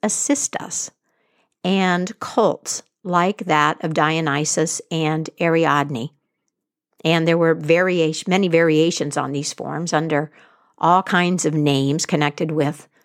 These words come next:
the names of other deities, was meant to provide some relief or release or freedom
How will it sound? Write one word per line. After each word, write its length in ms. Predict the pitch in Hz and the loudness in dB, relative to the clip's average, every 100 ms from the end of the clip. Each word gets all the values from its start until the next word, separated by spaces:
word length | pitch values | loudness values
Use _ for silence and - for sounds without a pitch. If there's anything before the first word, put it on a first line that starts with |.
| _ | _
the 80 | 160 | -6
names 320 | 160 165 160 | -2 -2 -2
of 100 | 147 151 | -2 -2
other 300 | 147 139 - 180 | -2 -2 -6 -4
deities, 640 | 180 185 156 127 131 - - _ _ _ _ _ _ | 0 2 2 -2 -2 -4 -6 _ _ _ _ _ _
was 280 | - 214 - | -2 0 2
meant 480 | 208 214 247 262 - | 2 2 2 0 -6
to 420 | - 247 226 214 - _ _ _ _ _ _ _ | -2 2 2 2 -4 _ _ _ _ _ _ _
provide 720 | - 214 175 170 185 220 214 | -2 0 2 2 2 2 2
some 360 | - - 175 165 - | 2 2 2 0 0
relief 760 | 175 175 175 202 196 - - _ | 2 2 2 4 2 -2 -12 _
or 160 | 147 151 | 2 4
release 640 | 170 170 180 208 156 - - | 4 2 4 2 2 -2 -4
or 160 | 156 156 | -4 -4
freedom 760 | - - 262 262 156 131 143 | -6 0 2 4 2 -2 -6